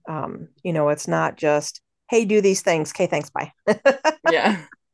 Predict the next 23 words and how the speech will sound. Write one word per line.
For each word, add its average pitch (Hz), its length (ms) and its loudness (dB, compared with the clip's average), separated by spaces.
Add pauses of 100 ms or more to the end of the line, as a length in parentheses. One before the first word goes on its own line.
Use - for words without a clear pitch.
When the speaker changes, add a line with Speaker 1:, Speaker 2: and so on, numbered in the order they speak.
(1600)
Speaker 2:
Yeah. 175 320 -8 (600)
I 208 140 2
lo-, 254 160 2
and 294 140 -2
I 349 100 -8
love 359 240 -8
that 170 220 2
because 208 320 -8
to - 140 -8
me, 247 240 0
it's, 220 220 -6
you're 190 640 -4
empowering 170 680 0
them, - 420 -10
you 180 180 -4
know, 170 340 2
and 160 520 -2 (480)
you're 185 160 -4
not 180 200 2
just 175 180 -6
saying 165 280 0
like, 156 220 0
"Well, 190 320 0